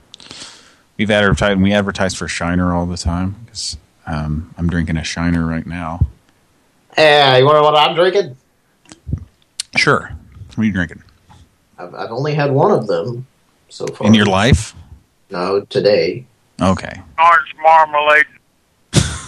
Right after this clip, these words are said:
Speaker 1: You drinking
Speaker 2: No.
Speaker 1: orange marmalade? Ale?
Speaker 2: That sounds fun to drink.
Speaker 1: Yeah. <laughs>
Speaker 2: It's a Sierra Nevada Bigfoot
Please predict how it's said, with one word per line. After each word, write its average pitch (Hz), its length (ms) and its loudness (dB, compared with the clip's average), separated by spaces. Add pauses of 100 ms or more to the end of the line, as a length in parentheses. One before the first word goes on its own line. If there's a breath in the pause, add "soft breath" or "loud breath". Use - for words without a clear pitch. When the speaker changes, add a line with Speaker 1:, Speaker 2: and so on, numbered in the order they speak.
(140)
Speaker 1:
You 104 100 -4
drinking 104 240 0
Speaker 2:
No. 107 80 4
Speaker 1:
orange 113 160 4
marmalade? 123 540 2 (440)
Ale? 113 180 -2
Speaker 2:
That 123 40 -4
sounds 127 320 -4
fun 104 320 -4
to 104 80 -4
drink. 104 360 -4 (360)
Speaker 1:
Yeah. 104 340 0
<laughs> - 540 -2 (140)
Speaker 2:
It's - 140 -10
a 92 420 0 (500)
Sierra 123 560 4
Nevada 113 800 0 (340)
Bigfoot 90 640 -2